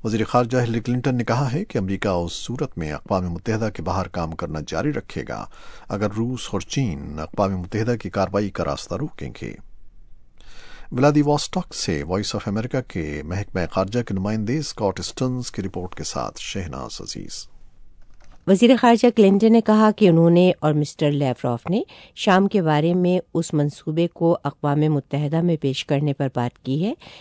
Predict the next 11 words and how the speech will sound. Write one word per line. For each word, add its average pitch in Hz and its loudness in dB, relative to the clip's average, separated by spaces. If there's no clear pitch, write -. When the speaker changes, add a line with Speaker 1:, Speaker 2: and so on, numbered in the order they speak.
Speaker 2:
جس 190 2
کی 208 2
اس 170 0
سال 180 0
کے 147 -2
اوائل 117 0
میں 175 0
جنیوا 202 6
میں 208 4
ہونے 151 4
والی 139 0